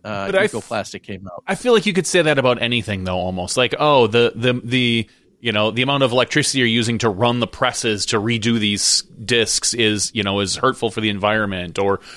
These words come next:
Speaker 2: you know, the, the, the, the extra gas it takes to drive now the, these additional discs. I feel like you could find a naysayer with almost any aspect. And I, I'm kinda with Jesse, what he said earlier is it's just, like, it's nice to see people trying these things, whether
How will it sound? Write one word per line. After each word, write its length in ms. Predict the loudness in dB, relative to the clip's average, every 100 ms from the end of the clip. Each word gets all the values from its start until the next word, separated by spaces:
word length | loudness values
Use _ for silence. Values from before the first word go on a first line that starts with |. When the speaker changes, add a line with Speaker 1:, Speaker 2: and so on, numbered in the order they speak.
| -20 -4
Speaker 2:
you 140 | 0
know, 160 | 2 2
the, 140 | 0
the, 160 | 0 -4
the, 300 | -4 -6 -6 _
the 120 | -8 -4
extra 560 | -2 -2 0 4 4
gas 400 | 2 -2 -2 -4
it 80 | -6
takes 240 | -4 -4
to 80 | -4
drive 420 | -2 2 2 2
now 160 | 0 0
the, 180 | -2 -6 -6
these 200 | -2 -2
additional 460 | -2 -4 -4 -6
discs. 360 | 0 -2 -2 -12 -16 -8
I 60 | -4
feel 140 | 0
like 120 | 0 0
you 80 |
could 140 | 0 -2
find 440 | -2 0 0 0
a 140 | -2 -2
naysayer 800 | 0 0 0 0 2 2 0 0
with 200 | -2 -4
almost 420 | -4 -2 -2 -4 -8 -8
any 260 | -6 -6 -8
aspect. 580 | -6 -6 -6 -8 -12 -12
And 100 | -10
I, 140 | -8 -10 -18 -20 -14
I'm 80 |
kinda 240 | -6 -2 0
with 160 | -2 -2
Jesse, 300 | -2 -2 -2
what 120 | -4
he 40 |
said 200 | 0 0
earlier 340 | 2 4 4 2
is 220 | 0 -6
it's 100 | -14
just, 320 | -8 -6 -6 _ _ _ _
like, 160 | -16 -12
it's 200 | -8 -2
nice 240 | 0 0
to 80 | -2
see 180 | -2 -2
people 340 | -4 -4 -6 _ _
trying 460 | -6 -2 0 0 -4
these 220 | -8 -10
things, 380 | -10 -12 -14 -2
whether 320 | 2 2 2